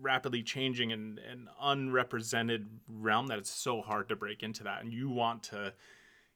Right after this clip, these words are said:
give them exposure to what's going on and who the people are and what's happening and, and, and, and what's changing and developing and what, like, sort of the future is with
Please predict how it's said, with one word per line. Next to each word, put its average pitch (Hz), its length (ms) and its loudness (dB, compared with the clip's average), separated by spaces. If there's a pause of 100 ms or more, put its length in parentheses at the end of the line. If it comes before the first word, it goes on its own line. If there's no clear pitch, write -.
(100)
give 117 300 -2
them 117 260 4
exposure 107 680 0
to 107 160 -8
what's 104 200 -4
going 104 280 -4
on 95 160 -6
and 95 80 -14
who 127 240 -6
the 104 80 -6
people 107 280 -12
are 95 180 -8
and 110 140 -12
what's 123 220 -8
happening 110 460 -6
and, 90 160 -12 (180)
and, 101 320 -8
and, 107 160 -6 (260)
and 113 200 -8
what's 117 240 -2
changing 110 400 -2
and 104 100 -6
developing 101 460 -8
and 123 80 -12
what, 120 240 -12
like, - 180 -12
sort 117 200 -6
of 113 60 -4
the 120 160 -6
future 117 400 -8
is 120 400 -8
with - 220 -14